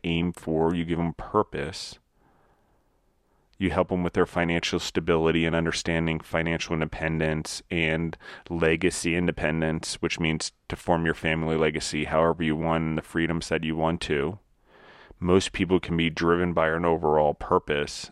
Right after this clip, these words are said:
and peace of mind that's greater than just their job function especially if it's tied to the greater purpose of the business as well, which is a greater purpose.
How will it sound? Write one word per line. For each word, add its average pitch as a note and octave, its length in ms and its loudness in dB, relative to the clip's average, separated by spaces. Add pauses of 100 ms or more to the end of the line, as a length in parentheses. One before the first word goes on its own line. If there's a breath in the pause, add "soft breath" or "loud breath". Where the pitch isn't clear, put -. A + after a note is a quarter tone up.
and E2+ 200 -2
peace - 280 -2
of D#2+ 100 -2
mind D2+ 640 0 (640 loud breath)
that's F2 200 0
greater E2+ 460 4
than D#2+ 180 0
just D#2 260 -2
their D2 120 2
job D2+ 360 2
function D2 580 -4 (220)
especially F2 540 0
if D#2+ 100 -2
it's D#2+ 200 -4
tied D#2+ 240 0
to E2+ 60 0
the D#2+ 120 0
greater D#2+ 340 2
purpose - 400 -2
of D#2+ 120 0
the D#2 60 -2
business D#2 460 0
as C#2+ 160 -2
well, E2 280 4
which D#2+ 220 0
is E2 140 -2
a E2+ 60 4
greater D#2+ 360 0
purpose. - 640 -4